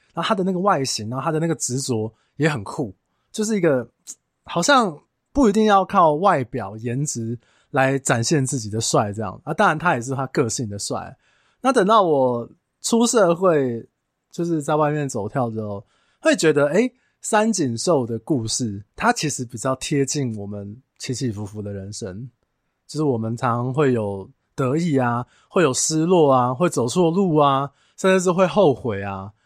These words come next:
但我现在三十五岁回头来看，我觉得我最喜欢的应该还是井上雄彦，因为井上雄彦他代表灌篮高手的总和，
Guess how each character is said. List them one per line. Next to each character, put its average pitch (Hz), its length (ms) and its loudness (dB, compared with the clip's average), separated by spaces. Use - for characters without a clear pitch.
但 285 320 2
我 190 140 4
现 262 120 4
在 269 140 2
三 247 260 2
十 240 100 0
五 147 140 0
岁 190 160 4
回 135 220 2
头 135 120 0
来 110 160 2
看， 104 320 -4
我 202 100 2
觉 262 80 4
得 277 60 6
我 196 40 4
最 233 160 2
喜 117 220 -2
欢 123 180 0
的 120 160 -4
应 147 160 -4
该 143 100 0
还 135 160 0
是 117 300 -4
井 110 220 -8
上 117 180 -4
雄 95 220 -10
彦， 98 260 -16
因 262 140 2
为 202 260 2
井 147 140 -6
上 196 160 2
雄 165 100 -2
彦 165 140 0
他 160 140 0
代 156 240 0
表 98 360 -6
灌 196 180 2
篮 139 80 -4
高 139 180 2
手 117 160 0
的 110 80 -4
总 107 260 -8
和， 113 320 -10